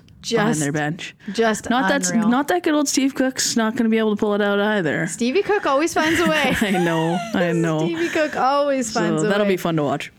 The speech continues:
Speaker 2: Oh, yeah, no, that, that'll be, that'll be great.
Speaker 1: So,
Speaker 2: And
Speaker 1: yeah, and again, by the time you're here, this is hitting your ears, there is a national champion for U Sports that we'll talk about next week. But
Speaker 2: And we talked about this, like,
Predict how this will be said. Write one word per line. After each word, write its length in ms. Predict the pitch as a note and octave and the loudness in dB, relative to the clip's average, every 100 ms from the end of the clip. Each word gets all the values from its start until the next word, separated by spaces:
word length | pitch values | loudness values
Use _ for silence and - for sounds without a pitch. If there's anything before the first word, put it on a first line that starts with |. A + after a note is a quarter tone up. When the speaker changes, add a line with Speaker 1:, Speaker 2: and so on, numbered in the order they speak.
| - | -4
Speaker 2:
Oh, 160 | A#3 A3+ | 2 2
yeah, 200 | F#3+ E3+ | 0 -2
no, 140 | F3+ | -4
that, 280 | F3+ F3+ F3+ | -2 -4 -4
that'll 320 | F#3 F#3 F#3+ F#3+ | -2 -2 -2 -4
be, 340 | F3 E3+ E3+ E3 - - - - - _ - - | -4 -4 -6 -8 -18 -20 -20 -20 -20 _ -20 -8
that'll 240 | G3 F#3+ F#3 | -2 0 -2
be 120 | C3 | -4
great. 200 | A2 E3 | -4 -2
Speaker 1:
So, 140 | - F#3+ | 0 0
Speaker 2:
And 240 | F#3+ B3 | 0 0
Speaker 1:
yeah, 340 | G3 G3 G#3 | 0 2 0
and 180 | E3 F3+ | 0 2
again, 420 | G3 G3+ A#3 D#3 D#3 | 2 2 2 2 2
by 120 | D#3+ | 0
the 80 | E3+ | 0
time 220 | G3 F#3+ | 0 0
you're 120 | G3 | 2
here, 260 | F#3+ F#3 F3+ | 2 0 0
this 220 | F#3+ - | 0 0
is 120 | F#3+ | -2
hitting 200 | G#3+ F#3 | 0 0
your 140 | F3+ F#3 | 0 0
ears, 680 | A3+ G3 D#3 E3+ - - - - | 0 0 0 -2 -2 -6 -12 -4
there 180 | E3 G3 | -2 0
is 140 | G#3+ | 0
a 100 | G3 F3 | 0 2
national 400 | F3 F#3 F3 D#3+ | 0 0 -2 -2
champion 460 | F3+ F#3 F#3 D3+ | -2 -2 0 -2
for 120 | - | 0
U 180 | D#3+ E3+ | 0 0
Sports 440 | G3 - - - - | -2 -4 -6 -6 -6
that 120 | - | -4
we'll 100 | - | -4
talk 220 | E3 E3 | -4 -6
about 200 | E3 D#3+ | -6 -4
next 260 | - - - | -6 -6 -4
week. 280 | G3+ - - | -4 -4 -8
But 200 | - - - - - - | -8 -8 -16 -20 -20 -6
Speaker 2:
And 160 | B3+ C4 | 0 0
we 120 | C4+ | 0
talked 280 | F#4 C#5 B4+ | 0 0 0
about 360 | C4 G#3+ G#3+ - | -2 -2 0 0
this, 420 | G#3+ G#3+ - - D#4 | -2 -2 -6 -8 -10
like, 440 | C4+ G3+ F3+ - | -4 -2 -2 -4